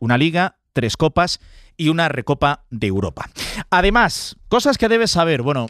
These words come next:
eh, son fechas en las que los clubes de fútbol suelen abrir la mano para poder tener la oportunidad de ver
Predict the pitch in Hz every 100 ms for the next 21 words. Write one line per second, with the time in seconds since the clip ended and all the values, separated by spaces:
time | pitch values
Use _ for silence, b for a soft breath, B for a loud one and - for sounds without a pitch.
0 | - 143 139 - - 208 226 226 226 180
1 | - 226 233 208 226 - - 165 151 143
2 | - 151 151 151 139 123 - 190 208 170
3 | 147 175 170 170 165 151 147 170 151 147
4 | 170 160 196 B B B B - - 175
5 | 196 143 160 165 143 147 143 147 139 143
6 | 160 160 139 165 196